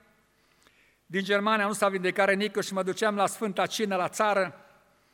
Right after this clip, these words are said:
și M-am gândit: "Doamne, vin înaintea Ta cu trei zile sfinte, dacă n-am nicio descoperire dumnezeiască, îmi dau demisia,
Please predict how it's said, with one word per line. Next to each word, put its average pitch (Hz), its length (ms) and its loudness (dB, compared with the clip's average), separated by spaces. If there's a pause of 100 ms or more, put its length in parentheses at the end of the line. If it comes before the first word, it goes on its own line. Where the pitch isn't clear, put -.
(1000)
și 190 520 -2 (1200)
M-am 196 180 2
gândit: 196 320 -2
"Doamne, 202 300 0
vin 196 200 -4
înaintea 190 400 -4
Ta 196 160 -2
cu 190 120 -8
trei 180 200 -2
zile 180 220 -4
sfinte, 196 400 -6
dacă 180 220 -4
n-am 180 180 -6
nicio 196 220 -6
descoperire 180 600 -4
dumnezeiască, 175 680 -4
îmi 170 100 -6
dau 170 180 2
demisia, 190 500 -2